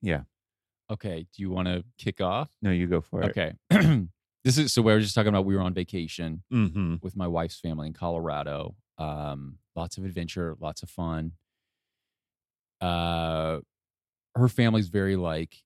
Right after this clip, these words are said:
Speaker 2: um, "Let's be active. Let's do all the things.
Speaker 1: I believe that.
Speaker 2: We have a week off. Let's
Speaker 1: Pack
Speaker 2: e-,
Speaker 1: it with
Speaker 2: let's
Speaker 1: stuff.
Speaker 2: pack it,
Speaker 1: Let's get
Speaker 2: like,
Speaker 1: busy.
Speaker 2: like,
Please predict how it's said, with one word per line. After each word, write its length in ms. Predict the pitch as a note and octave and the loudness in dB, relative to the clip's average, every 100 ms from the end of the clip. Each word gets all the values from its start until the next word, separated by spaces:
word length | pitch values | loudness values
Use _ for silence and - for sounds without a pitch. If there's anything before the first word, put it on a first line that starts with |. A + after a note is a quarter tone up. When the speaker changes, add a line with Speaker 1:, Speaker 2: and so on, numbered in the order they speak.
| - | -8
Speaker 2:
um, 420 | E2+ D#2 D2+ D2+ - _ - _ | -6 -6 -8 -10 -16 _ -20 _
"Let's 140 | F2+ | -2
be 140 | - C3 | 2 4
active. 420 | C3+ - D#2+ - _ _ _ _ _ _ _ _ _ _ _ | 4 -2 -8 -8 _ _ _ _ _ _ _ _ _ _ _
Let's 200 | F#2+ - | -12 -12
do 160 | - A#2 | -2 2
all 100 | G#2 | 2
the 100 | A2 | 2
things. 540 | B2 A#2+ E2 G2+ - _ _ | 2 2 2 -6 -18 _ _
Speaker 1:
I 80 | G2+ | -6
believe 360 | F2+ F#2 E2 | -4 -4 -4
that. 180 | D#2+ F2 | -4 2
Speaker 2:
We 40 | A2+ | 4
have 100 | G#2+ | 4
a 40 | |
week 260 | G#2 A2+ A#2+ | 0 2 2
off. 440 | G#2 G#2 - _ _ _ G2+ | 4 2 -2 _ _ _ -6
Let's 460 | G2 G2 - - _ _ _ _ _ _ _ _ _ _ | -4 -4 -10 -14 _ _ _ _ _ _ _ _ _ _
Speaker 1:
Pack 320 | G#2 G2+ A#2 | -8 -4 -2
Speaker 2:
e-, 60 | G2 | -4
Speaker 1:
it 100 | D#2+ | -6
with 200 | F2+ E2+ | -8 -2
Speaker 2:
let's 140 | A#2 G#2+ | 0 2
Speaker 1:
stuff. 140 | F2 E2 | 2 2
Speaker 2:
pack 220 | G2+ - | 0 -4
it, 60 | F#2 | -6
Speaker 1:
Let's 140 | G#2 | -6
get 120 | G2 G#2+ | 0 0
Speaker 2:
like, 120 | F2+ | 2
Speaker 1:
busy. 440 | G2 F2 F#2 G2 - _ _ _ | -2 -2 -8 -8 -14 _ _ _
Speaker 2:
like, 320 | G#2 G2 F#2 | -2 -2 -2